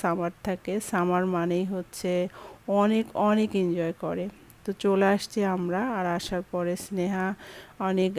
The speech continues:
গহনা, আংটি স্নেহা ভীষণ পছন্দ করে ছোটোবেলা থেকে, ওগুলো দেখছিল। আর অনেক কিছু আসছে, অনেক স্টল বসেছে। তো এখানে হচ্ছে যারা স্টল আর কি দিয়েছে, প্রত্যেকেই এখানে দুইশো ডলার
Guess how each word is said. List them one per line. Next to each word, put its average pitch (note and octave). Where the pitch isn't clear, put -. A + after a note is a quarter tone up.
গহনা, F#3
আংটি G3
স্নেহা G#3+
ভীষণ G#3
পছন্দ F#3+
করে F#3
ছোটোবেলা F3+
থেকে, F3
ওগুলো F#3+
দেখছিল। F#3
আর F#3
অনেক G3
কিছু G#3+
আসছে, G3
অনেক G#3+
স্টল G3
বসেছে। G#3+
তো G3
এখানে G#3+
হচ্ছে G#3+
যারা F3+
স্টল F#3+
আর F#3+
কি G3+
দিয়েছে, F3+
প্রত্যেকেই F3+
এখানে G3+
দুইশো G3
ডলার G3